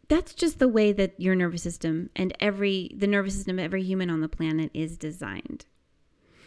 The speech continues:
Luckily, every human on the planet also have a, has a nervous system that is designed to be plastic and can change and evolve and learn. And that's where we're headed, right?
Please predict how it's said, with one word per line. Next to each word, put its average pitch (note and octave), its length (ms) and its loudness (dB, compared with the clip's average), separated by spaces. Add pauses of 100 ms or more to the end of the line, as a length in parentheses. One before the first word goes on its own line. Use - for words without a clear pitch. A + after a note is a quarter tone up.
(680)
Luckily, A3 840 0 (500)
every F#3+ 180 0
human F3+ 300 0
on F3+ 140 0
the F#3+ 80 -4
planet G3 420 -6
also C#4 320 -2
have G3 180 -2
a, F3+ 160 -2 (200)
has F#3 200 -2
a F3+ 60 2
nervous F3 300 0
system G3+ 300 -6
that G#3 140 0
is A3 160 -2
designed A#3+ 440 -2
to B3+ 80 -6
be C4+ 120 0
plastic - 800 -4 (140)
and G#3 240 0
can A#3 220 2
change C4+ 380 2
and F3+ 120 -2
evolve A#3+ 480 -2
and G3 240 -2
learn. D4+ 320 2 (1080)
And F#3+ 160 0
that's - 480 -4 (260)
where F3 280 2
we're E3+ 120 -2
headed, E3+ 480 -6 (240)
right? A#3 220 -2